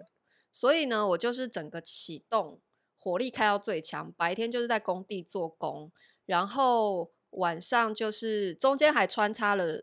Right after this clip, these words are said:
Speaker 2: 我的包租实战班，
Speaker 1: 嗯。
Speaker 2: 然后有，有一整个礼拜就是每天
Speaker 1: 真的用生命在上课，然后看作业看到脱窗。
Speaker 2: 燃烧我的生命。<laughs> 晚上就赶，从工地赶回来，然后线上上课，上完课之后呢，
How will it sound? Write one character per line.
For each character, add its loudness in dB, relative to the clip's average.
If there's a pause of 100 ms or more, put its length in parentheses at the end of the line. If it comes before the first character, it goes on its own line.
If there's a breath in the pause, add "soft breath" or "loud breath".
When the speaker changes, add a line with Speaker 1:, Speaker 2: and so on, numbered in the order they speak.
(160)
Speaker 2:
我 -8
的 -6
包 0
租 -4
实 -6
战 -6
班， -10
Speaker 1:
嗯。 -2 (160)
Speaker 2:
然 -4
后 0
有， -2 (100)
有 -2
一 -2
整 -4
个 -8
礼 -12
拜 0
就 -4
是 -4
每 -4
天 0
Speaker 1:
真 2
的 10
用 8
生 4
命 0
在 4
上 -4
课， -6
然 -6
后 2
看 0
作 2
业 4
看 -2
到 2
脱 -2
窗。 -4
Speaker 2:
燃 2
烧 4
我 2
的 -6
生 -2
命。 -2
<laughs> 0
晚 4
上 6
就 6
赶， -2
从 0
工 2
地 0
赶 -2
回 -4
来， 0
然 0
后 0 (160)
线 -4
上 -4
上 -6
课， -8 (220 soft breath)
上 8
完 6
课 8
之 4
后 6
呢， 2